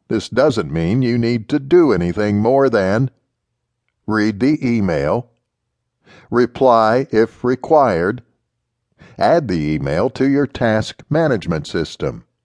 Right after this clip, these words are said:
It will also show you that you are an organized and polite person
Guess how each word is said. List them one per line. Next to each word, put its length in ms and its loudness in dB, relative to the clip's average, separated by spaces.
It 160 2
will 160 4
also 380 6
show 240 2
you 220 0
that 240 0
you 180 4
are 180 6
an 140 4
organized 680 2
and 240 2
polite 480 0
person 560 -4